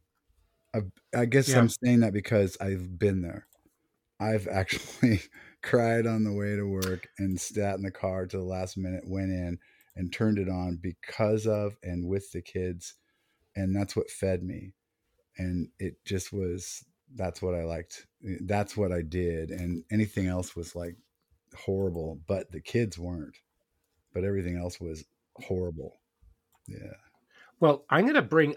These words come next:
Speaker 2: up the reason why you did that, because I know what you, what happened with you,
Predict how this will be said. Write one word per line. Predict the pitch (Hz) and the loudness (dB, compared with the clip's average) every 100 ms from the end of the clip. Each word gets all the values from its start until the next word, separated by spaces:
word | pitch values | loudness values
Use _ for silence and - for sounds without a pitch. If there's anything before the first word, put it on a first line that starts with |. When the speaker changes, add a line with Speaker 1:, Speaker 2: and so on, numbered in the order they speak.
| - | 2
Speaker 2:
up | 151 117 - | 2 2 0
the | 123 | -2
reason | 117 131 143 | 0 2 2
why | 127 120 | 2 2
you | 110 139 | 2 0
did | - 135 135 | 2 2 0
that, | - 76 87 _ - | -4 -10 -12 _ -6
because | 127 131 - | -4 -4 2
I | 135 | 6
know | 139 135 127 | 6 6 4
what | 117 - - | 2 -4 -10
you, | 104 95 - | -10 -12 0
what | 135 120 | 2 4
happened | 151 131 135 110 | 4 2 2 -2
with | 107 - | -4 -6
you, | 95 92 | -6 -6